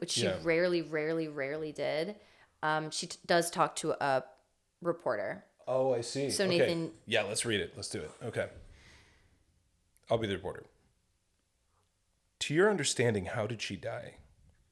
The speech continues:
Speaker 1: I don't know.
Speaker 2: You don't know? Something about drowning, possibly?
Speaker 1: Everyone else has their theories.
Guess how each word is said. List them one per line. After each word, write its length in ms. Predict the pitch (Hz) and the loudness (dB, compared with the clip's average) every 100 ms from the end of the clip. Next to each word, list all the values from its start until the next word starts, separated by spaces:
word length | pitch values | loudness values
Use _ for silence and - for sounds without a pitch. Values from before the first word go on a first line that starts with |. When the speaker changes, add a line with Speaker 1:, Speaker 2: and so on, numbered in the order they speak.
| _ - | _ -14
Speaker 1:
I 80 | 165 | -10
don't 240 | 175 185 | -8 -8
know. 380 | 185 185 190 180 - _ _ _ | -8 -8 -8 -10 -16 _ _ _
Speaker 2:
You 60 | - | -6
don't 200 | 110 107 | -4 -4
know? 280 | 101 107 139 - - _ _ _ - | -4 -4 -6 -12 -20 _ _ _ -12
Something 260 | - 127 | -6 -4
about 260 | 113 104 - | 2 0 0
drowning, 580 | 95 101 101 127 139 139 | -4 -2 0 -2 -6 -12
possibly? 460 | - 151 147 - 165 - _ _ _ | -10 -8 -6 -8 -10 -12 _ _ _
Speaker 1:
Everyone 320 | 185 190 202 | -4 0 2
else 200 | 190 180 | 2 0
has 260 | - 170 170 | 0 -2 0
their 200 | 170 165 | -2 -2
theories. 720 | 165 160 156 180 233 - - | -4 -6 -2 0 0 -2 -6